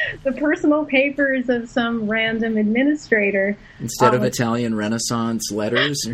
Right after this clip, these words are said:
Speaker 1: <laughs> Instead of the Italian Renaissance.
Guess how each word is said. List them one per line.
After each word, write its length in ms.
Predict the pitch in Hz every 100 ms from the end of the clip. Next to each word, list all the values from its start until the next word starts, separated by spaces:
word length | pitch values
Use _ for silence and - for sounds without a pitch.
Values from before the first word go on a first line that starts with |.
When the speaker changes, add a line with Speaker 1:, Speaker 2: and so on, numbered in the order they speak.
| -
Speaker 1:
<laughs> 200 | - -
Instead 400 | 294 277 - 285
of 120 | 302
the 120 | 269 285
Italian 540 | 262 269 254 254 254
Renaissance. 880 | 240 240 254 - 226 226 226 -